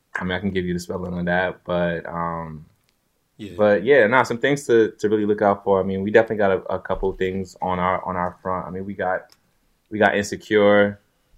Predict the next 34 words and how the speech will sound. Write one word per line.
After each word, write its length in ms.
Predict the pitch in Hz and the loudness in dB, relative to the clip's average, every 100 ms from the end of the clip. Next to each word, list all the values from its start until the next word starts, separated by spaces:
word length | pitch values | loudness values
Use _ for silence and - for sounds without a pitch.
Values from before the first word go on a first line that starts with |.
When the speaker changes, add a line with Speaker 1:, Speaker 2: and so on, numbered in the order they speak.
| - | -14
Speaker 1:
the 60 | |
new 140 | 90 98 | -8 -6
season 320 | 104 107 104 | -4 -2 0
that's 160 | 101 98 | -2 0
about 220 | 98 95 | 0 0
to, 460 | 98 95 95 90 85 | 0 2 2 0 -4
you 120 | 95 | -8
know, 300 | 98 90 87 82 | -4 -4 -4 -6
the, 340 | 87 85 82 78 | -4 -4 -6 -8
the 100 | 85 | -8
final 340 | - 101 123 98 | 0 2 2 0
Speaker 2:
Yeah. 60 | |
Speaker 1:
season. 440 | 98 90 87 87 87 _ _ _ _ _ - | -4 -8 -6 -6 -8 _ _ _ _ _ -4
Um, 460 | 85 87 87 87 - - | -2 0 0 -4 -10 -10
Speaker 2:
Final 300 | 127 165 165 | -4 -4 -4
season. 500 | - 175 147 120 110 | -4 -2 -2 -6 -8
Speaker 1:
that's 160 | 101 95 | -6 0
Speaker 2:
Yeah. 80 | 101 | 0
Speaker 1:
about 120 | 101 | 0
to, 280 | 101 95 92 | 0 0 0
you 80 | 101 | -4
know, 120 | 90 | -6
take 280 | 87 87 - | -8 -10 -4
place 360 | 95 95 - | -2 -2 -6
next 300 | 95 90 - | -12 -12 -12
week. 440 | 107 110 110 104 - _ _ _ _ - | -4 0 0 -2 -10 _ _ _ _ -4
Um, 320 | 92 92 92 | -2 -2 2
also, 180 | 101 107 | 2 2
too, 140 | 95 | -2
you 140 | 101 110 | -2 0
mentioned 340 | 107 98 92 | 0 -2 -2
Bel 200 | 90 87 | 0 2
Air 200 | 101 101 | 4 6
recently, 580 | 95 90 101 95 95 95 | 4 -2 -4 -4 -4 -8